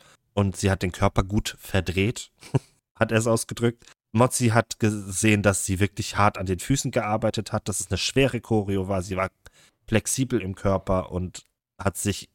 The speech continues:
emotional geöffnet. Und Herr Lambi findet, dass die beiden einfach tolle Partner füreinander sind. Es war schön getanzt. Sie kann sich noch ein bisschen mehr Zeit nehmen,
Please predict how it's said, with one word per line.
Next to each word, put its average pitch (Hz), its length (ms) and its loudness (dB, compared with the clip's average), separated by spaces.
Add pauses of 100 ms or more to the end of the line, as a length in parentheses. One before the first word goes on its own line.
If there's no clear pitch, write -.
(240)
emotional 90 800 0
geöffnet. 101 680 -2 (340)
Und 104 220 0
Herr 98 80 4
Lambi 98 280 4
findet, 95 720 0 (320)
dass - 520 0 (180)
die 98 80 -2
beiden 95 280 4
einfach 90 300 -2 (160)
tolle 160 240 4
Partner 107 360 0
füreinander 95 560 0
sind. 92 220 -4
Es - 140 -8
war 90 80 -4
schön 107 320 -2
getanzt. 95 600 -6 (300)
Sie 98 60 -10
kann 101 180 0
sich 95 160 0
noch 107 320 2
ein 107 140 -2
bisschen 104 300 0
mehr 95 120 0
Zeit - 380 -2
nehmen, 98 260 -4